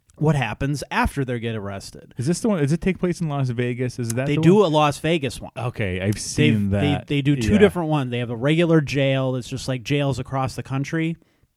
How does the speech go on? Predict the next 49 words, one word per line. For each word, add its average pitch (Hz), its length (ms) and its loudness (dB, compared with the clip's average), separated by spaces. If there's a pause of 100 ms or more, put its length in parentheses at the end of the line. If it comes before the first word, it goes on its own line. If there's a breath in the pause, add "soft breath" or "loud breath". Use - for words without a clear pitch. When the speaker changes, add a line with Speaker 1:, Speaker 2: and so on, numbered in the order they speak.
(440)
Speaker 1:
And 151 100 -2
they 143 100 0
cut 147 280 -2
between 139 300 -4
the 131 60 -4
different 127 340 -6
ones. 127 240 -4
Speaker 2:
I'd 127 100 -4
probably 135 180 2
rather 104 220 2
see 95 140 -8
that 90 140 -2
'cause 101 120 -4
the 104 180 0
Las 135 260 0
Vegas 107 300 0
one 104 140 0
kinda 110 160 0
gets 98 140 -4
repetitive 98 480 -2
over 101 160 -2
Speaker 1:
<coughs> 202 320 -2
The, 170 180 -6
Speaker 2:
<laughs> - 80 -12
Speaker 1:
the 165 100 0
Vegas 175 340 4
Speaker 2:
See. 165 80 -2
Speaker 1:
one 156 160 2
does 147 300 6
get 131 160 -2
repetitive. 104 460 -6
That's 139 220 -2
what 143 100 4
I 135 60 4
was 110 140 -2
getting 123 320 -4
to. 110 240 -8
Is 107 100 -8
the 127 80 0
first 269 320 2
jail 143 260 4
is 135 160 0
actually 143 320 0
pretty 135 260 0
good 127 260 0
and 120 100 -8
it's 120 140 -10
entertaining. 123 720 -6
Uh, 123 140 -10